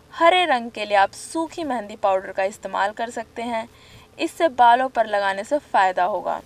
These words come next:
साथ ही गुलमोहर की पत्तियों को सुखाकर पीस लें, इससे भी आपको हरा प्राकृतिक रंग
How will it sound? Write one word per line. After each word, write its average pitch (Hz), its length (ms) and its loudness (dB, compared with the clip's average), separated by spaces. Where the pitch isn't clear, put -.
साथ 233 380 2
ही 214 160 -12
गुलमोहर 208 520 -2
की 294 140 -10
पत्तियों 220 380 -10
को 214 120 -10
सुखाकर 202 520 -4
पीस 269 300 -8
लें, 302 220 0
इससे 339 340 -6
भी 294 120 -4
आपको 240 420 2
हरा 226 320 2
प्राकृतिक 202 560 -4
रंग 254 220 -6